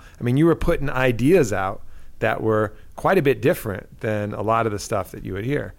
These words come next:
And, uh, so I took note, and then, you know, somehow our paths seemed to find a way to cross, and, uh, we just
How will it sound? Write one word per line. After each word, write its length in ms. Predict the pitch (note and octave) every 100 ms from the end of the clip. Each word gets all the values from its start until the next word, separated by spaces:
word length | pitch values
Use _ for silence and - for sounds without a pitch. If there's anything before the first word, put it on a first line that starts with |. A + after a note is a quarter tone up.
| - - - - -
And, 380 | A2 A2 G#2+
uh, 240 | A2 G#2+ G#2+
so 180 | - A2
I 100 | A#2+
took 200 | C#3+ -
note, 380 | G#2+ A2 D3 -
and 180 | G#2+
then, 360 | A2 A2+ A#2+ B2 - - - - - -
you 60 |
know, 100 | A#2
somehow 480 | A2+ - C#3 B2 C3
our 140 | C3+ B2
paths 340 | B2 B2 C3+
seemed 320 | - B2+ B2
to 320 | A#2+ A#2 A#2 - - -
find 240 | B2 B2
a 40 |
way 140 | A#2 A#2+
to 80 | A2+
cross, 540 | - A2+ D#3 - -
and, 260 | - A2 A2
uh, 300 | A2 A2+ B2
we 120 | A2+ A2
just 300 | A#2+ A#2